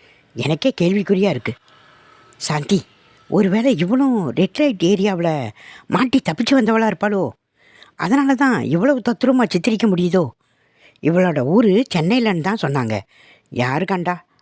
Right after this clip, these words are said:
அங்க இவ எப்படி இருந்தாளோ? சிச்சி, அவளை பார்த்தா அப்படி தெரியலடி. கௌரவமான குடும்பத்து பெண் மாதிரி தான் இருக்கா. நீ வேற எதையாவது உளறாத. யாரு கண்டா, அவ்வளவும் நடிப்பா கூட இருக்கலாம்ல. கவிதா தன் மதிய உணவை முடித்துக்கொண்டு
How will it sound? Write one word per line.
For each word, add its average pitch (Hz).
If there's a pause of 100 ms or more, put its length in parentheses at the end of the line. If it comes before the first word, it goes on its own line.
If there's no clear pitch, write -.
அங்க 143
இவ 147
எப்படி 143
இருந்தாளோ? 117 (960)
சிச்சி, - (420)
அவளை 135
பார்த்தா 156
அப்படி 120
தெரியலடி. 135 (480)
கௌரவமான 233
குடும்பத்து 180
பெண் 143
மாதிரி 135
தான் 160
இருக்கா. 107 (440)
நீ 151
வேற 131
எதையாவது 147
உளறாத. 131 (1000)
யாரு 147
கண்டா, 170 (120)
அவ்வளவும் 160
நடிப்பா 185
கூட 214
இருக்கலாம்ல. 190 (1600)
கவிதா 247
தன் 160
மதிய 175
உணவை 127
முடித்துக்கொண்டு 135